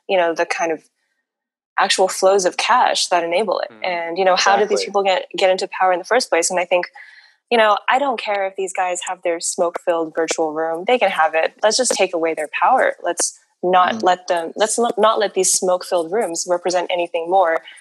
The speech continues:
Speaker 1: than just, like, their inane chatterings about whatever they want. Like, I don't really care about if they have these private spaces. It's like, the reason Clubhouse got a hundred million dollar valu-, valuation is because it is close to the halls of power. That is
Speaker 3: Right.
Speaker 1: the reason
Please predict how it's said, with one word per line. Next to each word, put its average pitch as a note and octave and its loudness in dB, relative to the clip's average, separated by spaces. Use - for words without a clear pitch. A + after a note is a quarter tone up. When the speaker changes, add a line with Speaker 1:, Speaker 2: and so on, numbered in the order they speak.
Speaker 1:
than E3+ 2
just, E3 0
like, E3 0
their E3 0
inane E3+ 0
chatterings E3 -2
about E3 -2
whatever D#3+ -4
they D#3+ -4
want. D#3+ 0
Like, F3 0
I F3+ 4
don't A#3 2
really G3 2
care E3+ -2
about D3+ -4
if - -6
they - 0
have E3+ 0
these E3 -2
private - -4
spaces. F#3+ 0
It's - -6
like, E3+ -2
the F#3+ 2
reason A3 4
Clubhouse F3 0
got E3 2
a D#3+ -2
hundred E3+ -4
million D#3+ -4
dollar D#3 -2
valu-, D#3 0
valuation F3 0
is F#3 -2
because F3+ -2
it F3+ 2
is E3 -4
close F#3 0
to D#3+ -2
the - -2
halls - -2
of - -4
power. - -2
That F#3+ 6
is G3+ 2
Speaker 3:
Right. F#3+ -4
Speaker 1:
the F3 -2
reason E3+ -2